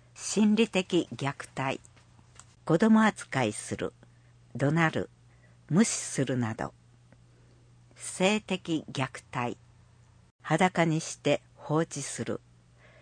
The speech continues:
性行為を強要するなど。経済的虐待、本人の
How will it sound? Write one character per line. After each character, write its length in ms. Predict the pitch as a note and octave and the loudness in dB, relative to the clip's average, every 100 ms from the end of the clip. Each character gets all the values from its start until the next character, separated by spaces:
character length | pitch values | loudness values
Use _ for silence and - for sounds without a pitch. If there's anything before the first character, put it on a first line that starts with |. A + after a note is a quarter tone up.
| - | -20
性 340 | - - F#3+ G3+ | -12 4 4 4
行 300 | - F3 D3 | 4 2 4
為 160 | B2 | 4
を 100 | B2 - | 2 0
強 320 | - C3+ D#3+ | 0 2 4
要 180 | D3+ D3 | 2 0
す 180 | - | -4
る 100 | C3 | -6
な 160 | B2 A2+ | -4 -6
ど。 180 | C3+ D3+ - _ _ _ _ _ _ - - - - _ _ | -6 -10 -14 _ _ _ _ _ _ -20 -20 -20 -20 _ _
経 260 | - A#3 B3+ | 0 4 4
済 260 | A#3+ A#3 G#3 | 4 2 2
的 280 | G3 - | -2 -2
虐 360 | D3 C#3+ C#3+ - - | -4 -4 -6 -10 -6
待、 240 | C3+ C#3 - - - - _ _ - | -4 -4 -8 -20 -20 -20 _ _ -2
本 300 | F#3 G3 D#3+ | 2 4 4
人 240 | C3+ A#2+ | 2 2
の 220 | A#2 F2+ | 0 -2